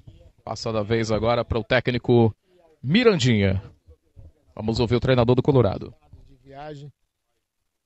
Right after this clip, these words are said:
Speaker 2: É, é muito, pra mim, nós vamos fazer, fa-, falar de trabalho, né? É, eu sou um treinador que já estou aí na, na, na estrada há vinte e quatro anos como treinador. Já estive,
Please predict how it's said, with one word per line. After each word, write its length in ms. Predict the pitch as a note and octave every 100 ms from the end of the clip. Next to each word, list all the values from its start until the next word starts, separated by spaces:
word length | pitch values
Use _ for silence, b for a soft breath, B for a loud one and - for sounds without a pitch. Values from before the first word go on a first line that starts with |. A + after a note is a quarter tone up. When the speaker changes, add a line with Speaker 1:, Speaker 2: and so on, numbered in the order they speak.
| _ _
Speaker 2:
É, 540 | C#3+ C#3 C#3 C3+ - D3+
é 40 |
muito, 480 | E3 G3 F3+ G3+ F3+
pra 180 | F3 F3
mim, 300 | F3+ G3+ G3
nós 180 | G3 E3+
vamos 160 | F#3
fazer, 300 | F#3 C#3+ F#3
fa-, 260 | - F3 E3 F3
falar 300 | E3 D#3+ D#3+
de 100 | F3
trabalho, 640 | E3+ F#3+ E3 C3+ B2+ A#2+ B2+
né? 240 | C#3+ E3 - _ _ -
É, 300 | C3+ C3 C#3 _ _ _ _
eu 180 | D3+ D#3
sou 160 | - E3
um 80 |
treinador 640 | D#3 E3 E3 D#3 C#3+ D#3 C#3
que 160 | D3+
já 120 | C3
estou 280 | C#3 - D3+
aí 160 | C#3+ D3
na, 240 | C#3+ C3 - _ _ _ _ _ -
na, 360 | C#3 C3+ C3+
na 140 | C3+ C3+
estrada 420 | - D3+ D3+ C#3+
há 40 |
vinte 220 | C3 D#3+
e 40 | -
quatro 380 | D#3+ D3 C#3 C#3
anos 200 | D#3 -
como 220 | D3+ C#3
treinador. 640 | C#3+ C#3+ C3+ B2+ C3+ D3+ D#3+ _ _ _ _ _ _ _ _ _
Já 500 | - C3 D3 D3+ D3 D3
estive, 440 | C#3 - D#3+ D3+